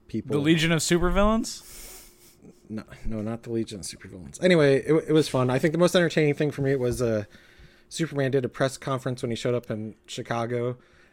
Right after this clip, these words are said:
Speaker 1: and Savage Dragon asked him a question. Uh,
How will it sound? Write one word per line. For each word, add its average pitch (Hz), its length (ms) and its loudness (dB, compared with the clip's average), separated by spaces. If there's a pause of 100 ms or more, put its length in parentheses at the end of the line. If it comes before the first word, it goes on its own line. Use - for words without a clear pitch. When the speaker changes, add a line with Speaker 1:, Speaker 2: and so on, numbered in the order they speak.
Speaker 1:
and 110 200 -10
Savage 131 340 -4
Dragon 120 560 -6 (140)
asked 117 280 -10
him 123 60 -6
a 113 40 -8
question. 117 600 -8 (560)
Uh, 98 320 -10